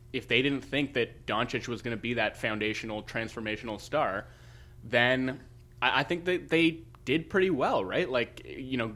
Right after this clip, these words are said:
making out with a guy who is, uh,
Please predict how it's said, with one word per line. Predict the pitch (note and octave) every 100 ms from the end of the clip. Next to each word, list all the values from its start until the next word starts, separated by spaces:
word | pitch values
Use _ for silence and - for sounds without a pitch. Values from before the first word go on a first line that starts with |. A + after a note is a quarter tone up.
| A#2
making | B2 C#3+ E3+ C#3
out | D3
with | C#3
a | A#2+
guy | A2+ A2+ A#2
who | A#2+ A#2+ A#2+ A#2
is, | B2 A2+ A2 - - - - - - - - - -
uh, | -